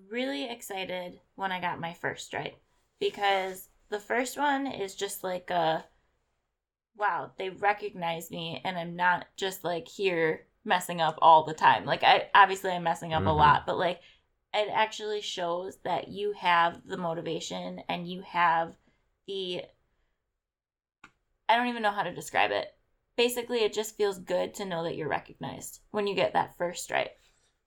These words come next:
Speaker 1: 'Cause
Speaker 2: Yeah.
Speaker 1: I always say the first stripe and the fourth stripe are, like, the two most important ones because it shows that you're really ranking up in your division and your skill level and your mindset, and you're able to start controlling your movements a lot more.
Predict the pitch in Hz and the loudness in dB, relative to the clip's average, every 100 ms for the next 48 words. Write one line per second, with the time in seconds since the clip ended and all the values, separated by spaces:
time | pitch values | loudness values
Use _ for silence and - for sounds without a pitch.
0 | _ - 208 220 233 240 208 190 190 196 | _ 2 4 4 2 -2 -2 -2 -4 -4
1 | 214 - 233 226 214 185 - 139 170 - | -6 -4 -6 -4 -6 -8 -2 -2 -2 -4
2 | 156 160 - - - - - - 180 170 | -4 -4 -8 -18 -20 -20 0 6 6 6
3 | 165 165 - 185 - 196 175 156 147 151 | 0 -4 -8 -6 -4 -2 -2 -4 -6 -6
4 | 139 - - 78 - - 202 190 180 - | -6 -6 -6 -6 -6 -6 -4 -2 -4 0
5 | 185 180 - 185 180 175 185 180 175 156 | 0 0 -4 -4 -6 -4 -2 -2 -2 -2
6 | 156 160 156 160 - - - 165 151 - | -4 -4 -4 -6 -10 -16 2 2 2 -6
7 | 185 160 135 120 226 233 220 220 - - | -8 -8 -6 0 0 0 -2 -2 -12 -20
8 | _ _ 185 180 170 165 175 - 202 180 | _ _ -2 0 0 -2 -8 -4 0 2
9 | 175 170 165 170 - - 175 170 160 147 | 2 2 0 -2 -6 -12 -4 -4 -2 -2
10 | 151 165 - - - 190 180 170 170 175 | -4 -4 -4 -4 -4 -8 -8 -6 -6 -6
11 | 170 175 165 - 156 139 - - 170 160 | -8 -8 -8 -6 -6 -6 -12 -10 -8 -8
12 | 156 151 156 151 - - 151 160 - - | -8 -8 -8 -8 -8 -10 -8 -6 -6 -6
13 | 190 214 247 | -4 -4 -4